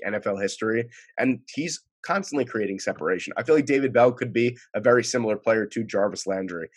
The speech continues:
And at seventy-eight, that's around the same spot that Jarvis Landry got taken. So you're getting, if you're getting a Jarvis Landry type of player out of David Bell, that's pretty great value.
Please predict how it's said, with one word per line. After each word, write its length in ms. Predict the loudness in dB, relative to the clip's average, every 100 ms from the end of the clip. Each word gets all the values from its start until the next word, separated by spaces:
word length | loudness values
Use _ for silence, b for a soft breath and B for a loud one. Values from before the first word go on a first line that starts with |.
| b
And 100 | -2
at 80 | 0
seventy-eight, 640 | 2 2 2 4 4 2 _ -6
that's 140 | -2
around 340 | 4 6 6 4
the 80 |
same 260 | 2 2 2
spot 300 | 2 2 2
that 120 | 2
Jarvis 320 | 0 0 0
Landry 280 | 0 0 -2
got 220 | -4 -4
taken. 320 | -4 -4 -6 -6
So 160 | -4
you're 160 | -2 2
getting, 280 | 2 0 -6 _
if 120 | -8 -2
you're 80 |
getting 220 | 2 2 2
a 60 |
Jarvis 360 | 2 2 0 -2
Landry 300 | -2 -2 -2
type 200 | -2 -2
of 80 | -2
player 360 | 0 2 0 b b -2
out 140 | 0
of 100 | 0
David 300 | -2 -4 -2
Bell, 320 | 2 4 2 _ -6
that's 180 | -6 -4
pretty 220 | -2 0
great 260 | 2 0 0
value. 360 | -2 -2 -4